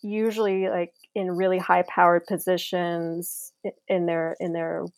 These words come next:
work. They're, like, alpha males, are very controlling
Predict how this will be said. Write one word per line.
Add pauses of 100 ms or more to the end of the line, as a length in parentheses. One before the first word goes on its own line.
work. (600)
They're,
like, (140)
alpha
males,
are
very
controlling